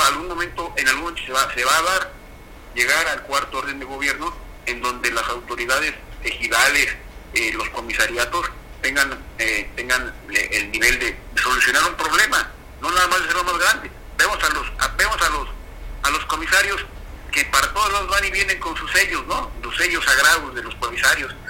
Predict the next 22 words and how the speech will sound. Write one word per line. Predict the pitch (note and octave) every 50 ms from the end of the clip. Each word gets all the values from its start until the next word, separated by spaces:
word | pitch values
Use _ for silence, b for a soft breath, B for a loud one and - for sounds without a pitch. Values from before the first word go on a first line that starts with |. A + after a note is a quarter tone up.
| B B B B - -
Eh, | - - - - - - -
eso | - F3+ - - -
ya | - G3
debe | G3 G3 F#3+ G3 F#3+ F3
de, | D3+ C#3+
de | C3 C3 C3+ B2 - -
dejarse | - B2+ - - D#3 - - D#3+
a |
un | D#3 C#3
lado. | B2+ B2+ C#3 B2+ G#2+ - - - - - - - -
Deben | C#3 D#3+ F#3 F#3 F3+
de | E3 C#3+
trabajar | - A#2+ A#2+ A#2 A2 B2 D3 D#3 D3
ya | D3 D3+
como | - E3 D#3 C#3+ C3 A#2+ - - - - - - -
lo | - B2+ B2
trabajan, | - C3+ C3 C#3+ D#3 D3
por | C3+ C3+ B2
ejemplo, | C3 C#3 C#3+ C#3 C#3+ C#3+
en | C3+ C3 C3+
áreas | C#3 C#3+ C#3+ C3+ -
como, | - A2+ - G2 G2+ G2